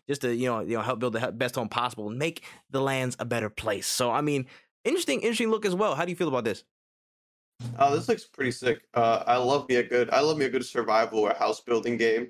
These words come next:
Speaker 2: That's why I've lost so much time in Cult of the Lambs. Um,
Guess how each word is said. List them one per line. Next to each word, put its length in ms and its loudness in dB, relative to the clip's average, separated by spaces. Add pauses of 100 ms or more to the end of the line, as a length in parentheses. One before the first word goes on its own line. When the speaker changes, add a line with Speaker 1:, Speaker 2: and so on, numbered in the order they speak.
Speaker 2:
That's 200 -6
why 260 4
I've 180 2
lost 300 0
so 100 0
much 220 0
time 300 0
in 260 0 (240)
Cult 180 0
of 80 -12
the 80 -2
Lambs. 560 0
Um, 380 2